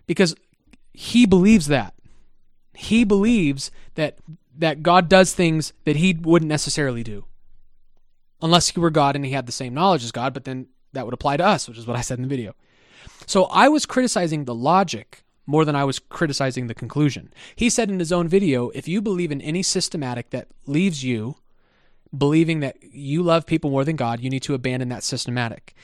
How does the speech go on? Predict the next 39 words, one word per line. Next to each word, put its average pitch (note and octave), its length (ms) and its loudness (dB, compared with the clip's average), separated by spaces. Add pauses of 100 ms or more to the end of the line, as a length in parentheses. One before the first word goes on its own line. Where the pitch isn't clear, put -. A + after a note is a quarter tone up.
(280)
And D#3+ 100 -2
it's D3+ 220 -8
not D#3+ 400 2
you F3 300 2
too G#3+ 400 2
to - 80 -4
say, C#3+ 200 0
"Well, D#3 140 0
then E3+ 160 2
you A3 120 10
need B3 180 8
to A#3 140 8
abandon F#3+ 640 6
provisionalism." D3+ 640 4 (840)
Because F#3 180 -2
provisionalism, G#3 720 2 (280)
according A3+ 380 2
to G#3+ 60 2
the G3+ 80 4
logic G3 340 4
you A#3 80 2
presented, D#3 560 -4
does F#3+ 240 6
lead F3+ 240 2
you E3+ 60 0
to D#3+ 60 0
that C#3+ 200 0
conclusion. C3 460 -8 (600)
Because D#3 220 -2
there E3 120 4
are D#3 60 2
things F3+ 360 2
you F3+ 160 4
wouldn't A3 280 4
do D3+ 220 0
that C3+ 180 -10
God B2+ 220 -6
does A#2+ 240 -10
do. F#2 200 -14